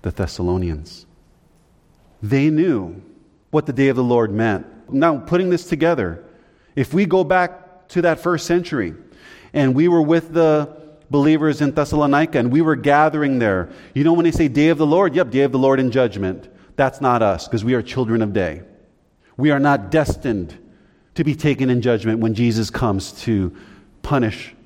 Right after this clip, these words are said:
and judge the wicked and the ungodly. They knew that. Paul says, "You know full well. I don't need to remind you of this." And he just acknowledged that.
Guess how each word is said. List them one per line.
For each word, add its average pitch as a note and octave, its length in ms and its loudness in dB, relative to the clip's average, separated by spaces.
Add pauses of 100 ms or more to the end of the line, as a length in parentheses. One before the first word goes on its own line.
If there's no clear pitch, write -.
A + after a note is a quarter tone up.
(340)
and A#2+ 180 -2
judge G2+ 480 -2 (340)
the A#2 120 -2
wicked A#2 320 -2
and G#2 100 0
the G#2 100 0
ungodly. F2+ 680 -2 (340)
They C#3 160 0
knew B2 220 0
that. E2 380 -6 (220)
Paul B2+ 200 -4
says, A2+ 200 -6
"You E3 60 -2
know C#3 140 -4
full F2 180 -4
well. D#2 320 -6 (260)
I G#2+ 100 -4
don't A2 100 -2
need A2+ 140 -2
to G#2+ 120 -6
remind F#2 400 -2
you E2 140 -4
of D2+ 80 -6
this." D#2 440 -8 (880)
And F2+ 120 -4
he F2 80 -2
just E2+ 220 -8
acknowledged D#2+ 600 -4
that. D#2+ 240 -8